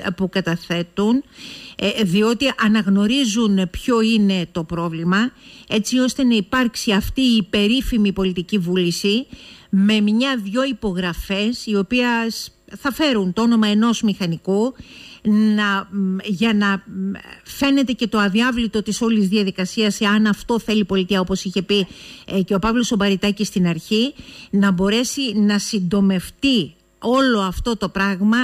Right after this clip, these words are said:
να έχετε αυτή τη, με στεγαστική συνδρομή, επιχειρηματική συνδρομή για τους ανθρώπους οι οποίοι είναι άνεργοι, έτσι ώστε να μπορέσετε να πάτε παρακάτω. Είναι θέμα πολιτικής βούλησης μαζί με αυτό τον οδικό χάρτη για τα υπόλοιπα.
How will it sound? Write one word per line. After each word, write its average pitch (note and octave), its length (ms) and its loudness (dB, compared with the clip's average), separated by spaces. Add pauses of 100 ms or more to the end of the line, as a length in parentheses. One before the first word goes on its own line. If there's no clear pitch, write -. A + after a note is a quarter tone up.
(120)
να G3 180 2
έχετε A3 440 -2
αυτή G#3 320 -2
τη, G3 320 -2
με G3 160 0
στεγαστική F#3+ 680 -2
συνδρομή, F#3+ 720 2 (320)
επιχειρηματική G3+ 920 0
συνδρομή G#3 800 2
για G3+ 120 -6
τους G3+ 160 -10
ανθρώπους G#3+ 460 -4
οι A3+ 80 0
οποίοι G#3 300 0
είναι G#3 120 4
άνεργοι, G3+ 640 0 (380)
έτσι B3 340 0
ώστε A#3+ 300 0
να A#3 80 0
μπορέσετε G#3+ 420 0
να G#3+ 100 2
πάτε A3+ 240 -2
παρακάτω. G3 540 -4
Είναι A#3+ 260 2
θέμα B3 340 0
πολιτικής G#3 520 -2
βούλησης A#3 420 -4
μαζί G#3+ 300 2
με B3 160 4
αυτό A3 220 0
τον A#3+ 140 0
οδικό G#3+ 320 0
χάρτη G#3 720 -2 (340)
για G3 400 0
τα B3 180 0
υπόλοιπα. F#3 600 -2